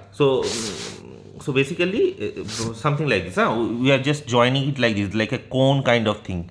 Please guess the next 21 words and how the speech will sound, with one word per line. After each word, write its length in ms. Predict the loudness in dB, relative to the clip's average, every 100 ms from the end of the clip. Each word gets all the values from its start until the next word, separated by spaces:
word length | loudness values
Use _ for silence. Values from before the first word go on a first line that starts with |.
| -10
is 160 | -8 -4
happening. 400 | -6 -6 -12 -12 -20 _ _ _ -20 -20 -20 -20 -20 -18
Okay, 180 | -10 -10 -10 -20 -4
something 340 | -2 -2 -2
like 140 | -4 -4
this. 140 | -6
This, 300 | -4 -4 -2
uh, 180 | -2 -2
the, 80 | -6
the, 180 | -6 -6
that 480 | 2 2 2 -8 -4
R 320 | 2 2 0
region, 520 | -6 -4 -4 -4 -10 -6
I 140 | -4
am 160 | -2 -2
just, 320 | -4 -4 -6
um, 240 | -4 -2
I 240 | -4 -4 -6
mean, 220 | -6 -6
you 100 | -4
know, 400 | -2 -2 -8